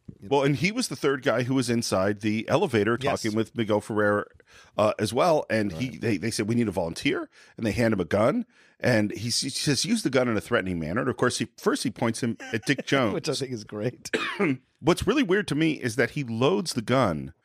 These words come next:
Speaker 2: before handing it to him.
Speaker 1: Mm-hmm.
Speaker 2: He pops a clip in it.
Speaker 1: Yep.
Speaker 2: Why have a loaded gun?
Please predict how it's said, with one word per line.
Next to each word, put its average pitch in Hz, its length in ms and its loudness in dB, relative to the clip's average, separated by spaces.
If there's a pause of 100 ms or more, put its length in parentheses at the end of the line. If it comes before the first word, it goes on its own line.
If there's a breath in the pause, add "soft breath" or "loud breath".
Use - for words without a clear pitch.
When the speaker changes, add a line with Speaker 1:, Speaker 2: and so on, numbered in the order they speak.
(280 soft breath)
Speaker 2:
before 135 320 0
handing 151 260 2
it 90 100 -4
to 82 140 -4
him. 60 80 -12
Speaker 1:
Mm-hmm. 101 380 -8
Speaker 2:
He - 60 -8
pops 151 280 -2
a 135 40 -2
clip - 280 -4
in - 80 -2
it. - 200 -18
Speaker 1:
Yep. 107 200 -8 (240 soft breath)
Speaker 2:
Why 190 320 -4
have 208 220 0
a 190 40 4
loaded 160 360 2
gun? 67 320 -4